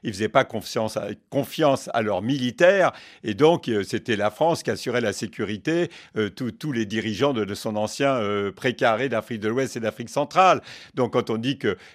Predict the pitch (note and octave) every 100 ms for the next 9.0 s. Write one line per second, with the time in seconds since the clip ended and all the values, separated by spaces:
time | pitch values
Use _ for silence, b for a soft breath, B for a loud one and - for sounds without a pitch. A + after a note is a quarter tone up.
0 | B A2+ A2 - B2 A#2 G#2 - A#2 A2
1 | B2 B2 G#2 G2 G2 F#2+ G2+ - G2+ G#2
2 | B2 G#2+ F#2+ G2+ A2 G#2 A2 F3 E3 A#2
3 | - G#2+ - G2+ G2+ F#2 C#3+ A2 - G2+
4 | G2+ - E3+ F#3+ B B B G#2 G2+ C3
5 | D3 B2 A2 G#2+ A2 A2+ D3+ - G3 E3
6 | - B B B2+ - A#2 G#2+ B2 A2+ G#2+
7 | A2 G#2+ G#2 A#2 E3+ G3+ F#3 B - B2+
8 | A2 E3 F#3 A#2+ G#2+ E3 A3 - B2+